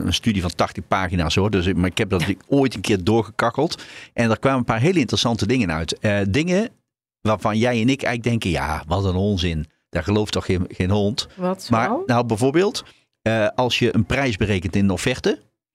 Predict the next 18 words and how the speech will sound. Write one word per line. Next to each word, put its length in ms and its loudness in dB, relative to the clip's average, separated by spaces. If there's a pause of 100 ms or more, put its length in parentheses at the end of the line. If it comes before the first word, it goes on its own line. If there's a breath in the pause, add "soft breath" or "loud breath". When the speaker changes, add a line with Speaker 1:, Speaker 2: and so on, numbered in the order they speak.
(320 loud breath)
Speaker 1:
En 400 2
het 160 0
is 140 2
een 100 2
prijs 320 0
met, 280 0
eh, 140 -2
laten 320 0
we 60 -4
zo 160 2
zeggen, 300 0
in 120 0
de 80 2
duizenden 500 0
euro's 480 0
of 160 -2
iets 200 -4
meer. 500 -2